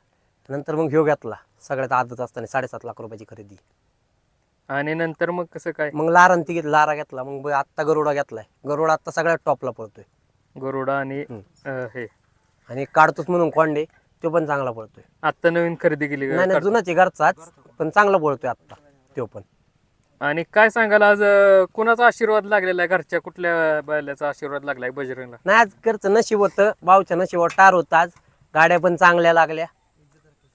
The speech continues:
Speaker 1: इज्जत राखली बैलांनी आज भाऊची.
Speaker 2: आणि आज, अ, गावचंच मैदान, काय सांगाल?
Speaker 1: गावचं मैदान ते पण गुमट्यात गावचं, मग गोट्या पहिलं आमचे बैल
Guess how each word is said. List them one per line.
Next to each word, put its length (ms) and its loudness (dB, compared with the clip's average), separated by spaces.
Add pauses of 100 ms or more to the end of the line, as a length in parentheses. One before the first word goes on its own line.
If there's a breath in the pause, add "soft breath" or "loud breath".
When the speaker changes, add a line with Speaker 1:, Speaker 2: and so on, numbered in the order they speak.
(200)
Speaker 1:
इज्जत 300 -2
राखली 280 0
बैलांनी 380 -2
आज 120 -4
भाऊची. 360 -4 (720)
Speaker 2:
आणि 180 -6
आज, 200 0
अ, 340 8
गावचंच 360 2
मैदान, 300 -6
काय 220 -2
सांगाल? 200 8
Speaker 1:
गावचं 240 4
मैदान 300 4
ते 340 2
पण 120 -2
गुमट्यात 320 0
गावचं, 360 6
मग 400 2
गोट्या 280 2
पहिलं 240 2
आमचे 300 -4
बैल 240 -6